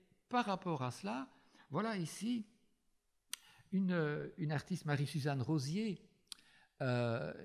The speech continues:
qui est pasteliste. Et regardez cet autoportrait que l'on voit à côté d'elle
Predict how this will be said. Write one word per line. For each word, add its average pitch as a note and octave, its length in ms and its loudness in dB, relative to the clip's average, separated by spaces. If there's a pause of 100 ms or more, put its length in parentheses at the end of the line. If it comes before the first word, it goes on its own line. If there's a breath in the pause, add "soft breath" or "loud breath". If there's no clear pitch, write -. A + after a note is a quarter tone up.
(220)
qui G3 180 -2
est G#3+ 100 4
pasteliste. D3+ 800 0 (540 soft breath)
Et G3 240 0
regardez G#3+ 480 2
cet - 640 -4
autoportrait F#3 560 -2
que F#3 100 -2
l'on B2+ 240 2
voit D3+ 420 0 (560 loud breath)
à C3 120 -4
côté C#3+ 380 0
d'elle F3 440 0